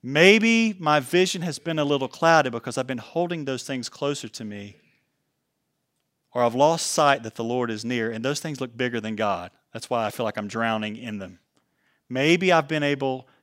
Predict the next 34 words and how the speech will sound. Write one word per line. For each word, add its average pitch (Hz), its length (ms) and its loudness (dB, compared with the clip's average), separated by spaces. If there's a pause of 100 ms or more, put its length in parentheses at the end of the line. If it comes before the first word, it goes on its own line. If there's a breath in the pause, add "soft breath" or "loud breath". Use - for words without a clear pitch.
(120 soft breath)
through 131 140 -4
God's 147 440 0
word, 113 300 -2 (280)
open 156 380 -2
your, 151 220 -4
or 117 100 -8
the 117 100 -4
Lord 143 220 4
has 120 100 -6
been 113 160 -10
able 110 200 -8
to - 180 -12
open 156 460 -2 (1120 soft breath)
your 123 140 -4
vision 135 340 -2
just 104 180 -10
a 117 40 -8
little 104 220 -6
bit 107 160 -14
to 104 40 -20
see - 140 -12
that 110 160 -10
there 135 220 -18
really 170 280 -6
is 120 140 -8
hope. - 360 -20 (520)
There 135 180 0
really 165 360 0
is 131 320 -6
victory 123 380 -6
to 117 80 -10
be 117 140 -10
had 104 380 -12 (120)
if 190 460 2